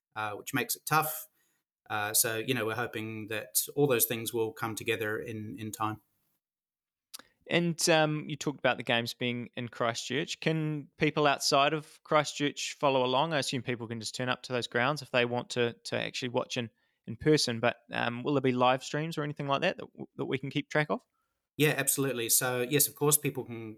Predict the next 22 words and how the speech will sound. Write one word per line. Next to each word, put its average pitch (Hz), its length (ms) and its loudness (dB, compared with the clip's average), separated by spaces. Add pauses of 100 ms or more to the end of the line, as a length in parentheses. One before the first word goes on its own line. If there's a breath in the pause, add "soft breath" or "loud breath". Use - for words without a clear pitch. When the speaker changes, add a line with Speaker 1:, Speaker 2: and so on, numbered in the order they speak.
(100)
Speaker 1:
can 113 140 -14
come 120 140 -4
along, 143 340 4
free 123 240 -2
entry. 123 560 0
Uh, 113 400 -2 (600)
th-, 131 180 -8
there 127 80 -2
will 123 80 -2
be 127 100 0
live 139 260 4
streaming, 170 640 2 (100)
uh, 104 300 -4 (520)
through, 110 540 -4
um, 107 560 -8
a - 40 2
system 139 300 0
called - 240 -6
Pitch - 260 -4
Vision, 143 580 4 (760 loud breath)
and 117 240 -4
the, 110 200 -6